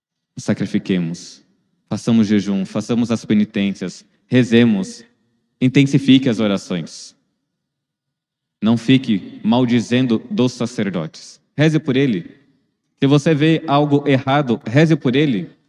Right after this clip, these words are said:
Se é possível corrigi-lo, corrija. Mas ali, entregue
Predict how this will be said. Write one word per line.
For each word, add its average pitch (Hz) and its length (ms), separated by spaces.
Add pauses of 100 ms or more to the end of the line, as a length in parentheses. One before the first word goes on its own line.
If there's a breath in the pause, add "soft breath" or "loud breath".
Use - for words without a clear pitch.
(240)
Se - 160
é 156 80
possível 151 560
corrigi-lo, 123 580 (140)
corrija. 143 600 (2000)
Mas 95 580 (180)
ali, 98 420 (1300)
entregue 110 840